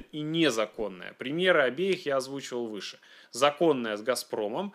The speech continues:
незаконная — это информация, которая добыта нелегальным, неправовым способом. Нелегальная инсайдерская информация — это, грубо говоря, манипуляция рынком.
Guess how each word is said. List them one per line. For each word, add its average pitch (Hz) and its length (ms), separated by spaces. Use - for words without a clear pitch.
незаконная — 180 960
это 131 200
информация, 135 600
которая 139 380
добыта 131 400
нелегальным, 127 920
неправовым 135 680
способом. 98 680
Нелегальная 160 920
инсайдерская 117 600
информация — 147 580
это, 120 120
грубо 135 300
говоря, 120 360
манипуляция 127 800
рынком. 127 400